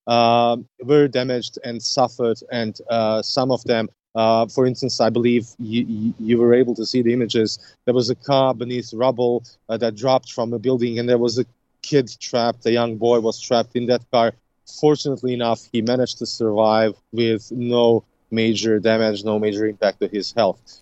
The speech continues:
But like I said, people remained home. Um, nobody was walking very much around the streets. That, that's a lucky thing, but it's not a, it's, it's unlucky if you're staying in an old building.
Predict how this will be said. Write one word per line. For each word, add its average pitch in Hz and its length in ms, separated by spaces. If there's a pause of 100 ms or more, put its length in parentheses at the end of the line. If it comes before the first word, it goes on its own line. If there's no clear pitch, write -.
(100)
But 120 120
like 143 180
I 135 140
said, 117 380
people 135 280
remained 123 360
home. 131 320 (280)
Um, 117 720
nobody 135 320
was 127 220
walking 123 400
very 131 180
much 123 240
around 120 220
the - 40
streets. - 360
That, 123 260
that's 139 220
a 135 60
lucky 131 300
thing, 131 280
but 123 120
it's 123 200
not 143 180
a, 135 80 (400)
it's, 139 220
it's - 280
unlucky 147 580
if - 120
you're 131 120
staying 123 580
in 127 100
an 117 100
old 107 200
building. 87 320